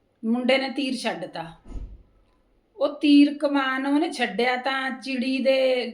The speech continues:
ਸੇਬ ਵੀ ਨਹੀਂ ਡਿੱਗਿਆ, ਚਿੜੀ ਵੀ ਨਹੀਂ ਡਿੱਗੀ। ਉਹਦਾ ਇੱਕ ਖੰਭ ਟੁੱਟ ਕੇ ਗਿਰ ਗਿਆ, ਚਿੜੀ ਉੱਡ ਗਈ ਲੈ ਕੇ ਸੇਬ। ਉਹਨੇ ਦਿਨ ਚੜ੍ਹਿਆ ਤਾਂ ਆਪਦੇ ਪਿਓ ਨੂੰ ਦਿਖਾਇਆ, ਰਾਜੇ ਨੂੰ, ਵੀ, "ਪਿਤਾ ਜੀ, ਆਹ ਸੋਨੇ ਦੀ ਚਿੜੀ ਆਈ ਤੀ, ਉਹ ਤੋੜਦੀ ਹੈ ਸੇਬ।"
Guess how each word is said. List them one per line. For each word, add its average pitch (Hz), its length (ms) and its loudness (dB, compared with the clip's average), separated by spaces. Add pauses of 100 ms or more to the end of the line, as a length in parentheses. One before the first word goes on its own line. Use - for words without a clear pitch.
(140)
ਸੇਬ 226 460 0
ਵੀ 240 160 -2
ਨਹੀਂ 285 140 4
ਡਿੱਗਿਆ, 285 460 0
ਚਿੜੀ 208 340 -6
ਵੀ 196 100 -6
ਨਹੀਂ 214 160 -8
ਡਿੱਗੀ। 254 400 -2
ਉਹਦਾ 302 340 -2
ਇੱਕ 381 220 -4
ਖੰਭ 226 260 -4
ਟੁੱਟ 349 280 -6
ਕੇ 320 140 -4
ਗਿਰ 208 200 -4
ਗਿਆ, 220 260 -4
ਚਿੜੀ 285 360 2
ਉੱਡ 196 160 -2
ਗਈ 180 160 -10
ਲੈ 180 140 -6
ਕੇ 170 160 -14
ਸੇਬ। 160 280 -14 (1300)
ਉਹਨੇ 349 220 -2
ਦਿਨ 262 260 -2
ਚੜ੍ਹਿਆ 294 280 4
ਤਾਂ 320 120 0
ਆਪਦੇ 254 220 -2
ਪਿਓ 233 200 -4
ਨੂੰ 214 160 -6
ਦਿਖਾਇਆ, 208 380 -4
ਰਾਜੇ 208 340 -4
ਨੂੰ, 226 120 -2
ਵੀ, 226 80 -6
"ਪਿਤਾ 226 260 -8
ਜੀ, 254 140 -4
ਆਹ 247 200 -4
ਸੋਨੇ 220 400 -6
ਦੀ 233 120 -4
ਚਿੜੀ 220 340 -4
ਆਈ 170 180 -6
ਤੀ, 294 300 -10
ਉਹ 330 160 -4
ਤੋੜਦੀ 185 480 -6
ਹੈ 160 60 -10
ਸੇਬ।" 156 320 -14